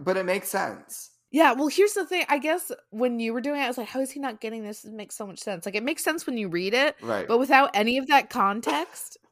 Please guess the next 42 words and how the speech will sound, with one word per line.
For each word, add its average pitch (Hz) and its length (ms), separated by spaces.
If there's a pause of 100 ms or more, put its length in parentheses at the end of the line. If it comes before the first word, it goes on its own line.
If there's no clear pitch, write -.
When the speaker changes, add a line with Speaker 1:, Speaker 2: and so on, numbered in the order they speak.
(160)
Speaker 2:
it's 240 240
Speaker 1:
<laughs> - 0
Speaker 2:
like 208 460
Speaker 1:
Like, 165 200
it 170 120
makes 170 340
sense. 233 300
Like, 135 120
he 143 160
turned 156 360
off 139 280
the 156 80
lighthouse 131 500
light 107 260
and 120 120
the 117 80
ship 120 280
crashed. 101 540 (220)
Speaker 2:
Like, 254 220
I 285 60
feel 349 160
like 339 100
they 311 120
could 277 140
have 247 100
said 233 200
something 208 420
like, 180 280 (500)
uh, 220 140
"He 226 260
lives 208 300
by 185 160
an 175 160
ocean," 156 640
to - 100
at 196 120
least, 226 260
like, 202 200
give 214 140
you 202 120
some 175 580
Speaker 1:
Right. 123 360